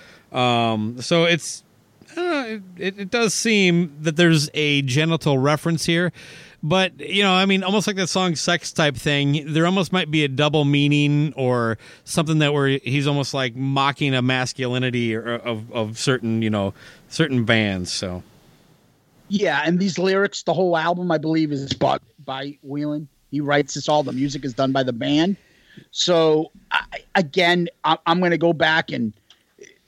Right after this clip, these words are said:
Speaker 2: it's a alternative grunge, I'll put that title on it, era kind of a thing. The fucking lyrics don't make sense. They don't read.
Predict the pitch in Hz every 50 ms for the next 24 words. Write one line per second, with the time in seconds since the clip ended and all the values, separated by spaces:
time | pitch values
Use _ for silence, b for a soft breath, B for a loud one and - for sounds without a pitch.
0 | _ _ _ - 175 147 - - 170 151 151 147 - _ _ _ _ _ _ _
1 | _ _ _ _ _ _ _ _ - 180 170 160 160 - - - 190 196 196 196
2 | 196 185 190 190 180 170 165 139 151 151 156 165 165 175 185 185 156 - - 151
3 | 143 139 127 - - 175 - - - - 131 127 - _ - - 147 156 165 165
4 | 170 165 165 165 165 165 160 - _ _ _ _ _ _ _ _ - 165 160 160
5 | 170 170 165 - - 175 175 175 175 165 151 - - 180 175 185 190 175 - _
6 | _ _ _ _ _ _ _ _ _ - 180 170 - - - - 302 294 - -
7 | 320 208 190 175 185 190 180 156 139 - - - 156 160 156 143 135 - - -
8 | - 139 123 110 - - - - - 139 151 175 208 214 208 - - 139 131 135
9 | 147 180 175 151 120 104 85 -